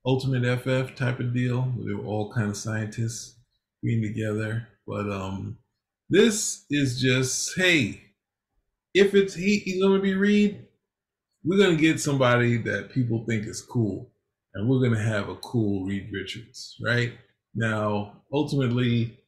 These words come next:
Robert Downey Junior, when I looked at him, he wasn't the first choice for Iron Man,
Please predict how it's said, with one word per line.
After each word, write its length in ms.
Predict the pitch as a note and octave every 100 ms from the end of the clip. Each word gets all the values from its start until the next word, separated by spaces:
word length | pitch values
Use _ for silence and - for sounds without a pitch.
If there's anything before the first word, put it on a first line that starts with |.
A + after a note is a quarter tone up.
| _ _
Robert 280 | C3+ C#3 B2+
Downey 260 | C#3 C3+ A#2+
Junior, 600 | B2+ D3 C#3+ C#3+ C#3 B2+
when 200 | A#2+ A#2+
I 100 | A#2+
looked 380 | A#2 B2+ C#3+ D3
at 120 | C3+
him, 220 | C#3 C#3
he 140 | C3 C#3+
wasn't 400 | B2+ B2 B2 G#2
the 100 | G#2
first 340 | D3+ C#3 -
choice 320 | - C#3+ C#3
for 220 | - A2+ C#3
Iron 320 | F#3+ G#3+ G#3
Man, 540 | G#3 G#3 G#3 G3 -